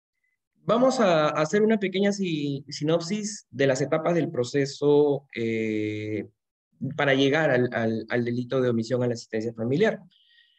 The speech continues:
Debido a que es un, es un proceso que si, digamos, buscan, por ejemplo, en el Instituto Nacional de Estadística e Informática,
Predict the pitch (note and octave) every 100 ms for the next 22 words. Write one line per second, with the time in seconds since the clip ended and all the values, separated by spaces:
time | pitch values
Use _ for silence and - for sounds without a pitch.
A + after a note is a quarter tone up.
0 | _ - F#3+ C4+ D4 D4 E3 D3+ D#3+ F#3
1 | G#3+ A3 A3 A3 A3 G#3+ G#3+ G#3 - -
2 | G3 A#3+ - E3 E3 E3 A3 A2+ _ _
3 | C#3 C3 B2+ B2+ C3 B2+ B2+ C3 D3+ D#3
4 | E3+ E3 - D#3+ F3+ F3+ D#3 C#3 E3 E3
5 | E3 D3+ C#3 C3 B2+ - C#3+ D3 C3+ B2+
6 | C3+ C#3 C#3 A#2+ B2 B2+ C#3+ C3+ C3 A#2
7 | A#2 A2+ A2+ A#2+ B2 C3+ C3 C#3+ A#3